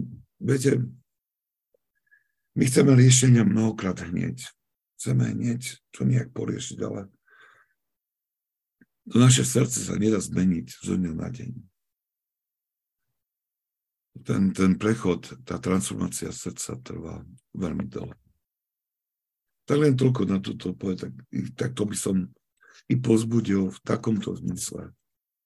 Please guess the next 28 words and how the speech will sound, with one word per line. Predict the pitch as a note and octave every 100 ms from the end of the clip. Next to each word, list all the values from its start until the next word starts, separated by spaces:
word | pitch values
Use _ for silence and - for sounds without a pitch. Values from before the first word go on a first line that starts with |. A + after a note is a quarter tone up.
| _ _
Chápať, | - C3+ B2+ G#2+
že | G2+ F#2+
je |
to | - F2+
od |
Boha | - E2+ F2 F2 F2 - _ -
a |
ďakovať | - F#2+ - F2 - B2+ - _ _ _ _ -
za, | - - - - -
za | F2 E2+ -
inštruktora | B2+ A2+ - - - - E2+ E2
a |
prosiť | - - - - - - _ - - -
o | -
spoznanie, | - - A#1+ - G1+ G1+
dôvod, | G1+ G1+ G1+ G1+ - - _ _ _ _ _ _
prečo | - F#2+ -
sa | -
tak | F#2+
deje. | G2 B2 - - _ _ _ _ _ _ _ - - - - - - - - - _ _ _ -
Ale | - D#3
to | B2+
som | B2+ B2+
sa | -
už | B2
veľmi | - C3 B2+
zarozprával, | - B2+ - A#2 A#2 B2 B2+ B2
ale | - D#3